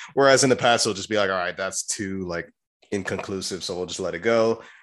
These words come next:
Now every, you know, piece of minutia gets, uh,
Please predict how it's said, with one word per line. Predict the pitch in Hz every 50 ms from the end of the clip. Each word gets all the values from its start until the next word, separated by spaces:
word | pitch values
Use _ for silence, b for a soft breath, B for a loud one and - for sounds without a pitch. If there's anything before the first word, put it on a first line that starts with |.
| B -
Now | - 170 156 143
every, | 127 120 104 117 110 107
you | 104 98 95 92
know, | 95 90 87 85 - _ _ _ _ -
piece | 120 95 -
of | 87 85
minutia | 85 85 85 87 87 - - 85
gets, | 80 80 78 - - - -
uh, | 82 80 80